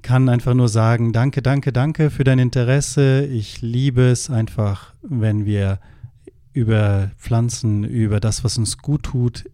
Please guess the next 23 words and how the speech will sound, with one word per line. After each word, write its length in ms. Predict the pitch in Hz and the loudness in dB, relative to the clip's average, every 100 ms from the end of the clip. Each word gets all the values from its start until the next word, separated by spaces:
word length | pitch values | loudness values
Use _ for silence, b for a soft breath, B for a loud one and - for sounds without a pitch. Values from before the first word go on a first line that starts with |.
| _ _ - - - - - | _ _ -20 -20 -20 -16 -4
im 140 | 123 | -2
Gespräch 500 | 107 - - 123 - | -2 -2 -4 -4 -4
sind, 320 | - 123 123 B B B B - | -2 -2 -4 B B B B 0
weil 100 | 127 | 0
ich 100 | - | 2
denke, 240 | 156 165 | 0 2
dass 240 | 147 135 | 0 0
wir 120 | 139 127 | 0 0
so 500 | 117 131 135 131 123 | 2 2 2 0 -4
etwas 280 | 76 - - | -6 -6 0
bewirken 440 | 117 117 131 117 | 2 2 0 -4
können. 400 | - 104 98 104 | -2 -2 -2 -4
Und 400 | 143 113 110 - b b b b b b - - _ _ | -6 -4 -4 -6 b b b b b b -20 -20 _ _
ich 180 | - - | -8 -2
danke 220 | 123 135 | 0 0
dir 200 | 131 120 | 0 0
auch, 280 | 110 123 - | 0 0 0
weil 140 | 120 | 0
ich 180 | 113 - | 0 0
weiß, 340 | 117 120 131 107 | 0 0 0 0
du 100 | 113 | 2
hörst 300 | 113 - - | 2 -2 -8
zu, 420 | 131 127 165 | -4 -4 -4